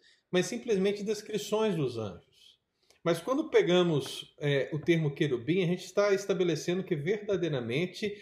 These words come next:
existe um grupo de anjos, que nós não sabemos quantos são, mas existe um grupo de anjos que são chamados querubins.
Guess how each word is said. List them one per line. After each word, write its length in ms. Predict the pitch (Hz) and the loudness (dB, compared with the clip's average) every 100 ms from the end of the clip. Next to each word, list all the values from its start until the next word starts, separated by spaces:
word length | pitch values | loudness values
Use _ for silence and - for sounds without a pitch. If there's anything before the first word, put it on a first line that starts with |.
| - _ | -20 _
existe 300 | 160 160 202 | 0 0 0
um 180 | 233 175 | -2 0
grupo 440 | 139 185 302 - 214 | 0 0 0 -2 -2
de 200 | 165 127 | 0 2
anjos, 800 | 120 117 139 135 262 269 - - _ _ | 2 0 -2 -2 -4 -6 -12 -20 _ _
que 80 | 156 | 0
nós 160 | 160 160 | 2 2
não 80 | |
sabemos 680 | 160 156 - 123 117 110 104 | 2 0 0 0 0 -2 -6
quantos 560 | - 131 120 - 151 - | -2 -2 -2 -4 -8 -2
são, 500 | 147 147 175 247 - _ _ - | 0 0 -2 -6 -14 _ _ 2
mas 100 | 147 | 2
existe 200 | 175 240 | 2 0
um 80 | |
grupo 260 | 185 160 180 | 0 0 0
de 120 | 226 | 0
anjos 300 | 214 180 196 | 2 2 0
que 100 | - | -4
são 180 | - 247 | -4 -4
chamados 580 | - 262 185 151 175 180 | -2 0 2 2 0 -2
querubins. 800 | 226 226 320 175 170 - - | -2 -2 2 2 2 -2 -10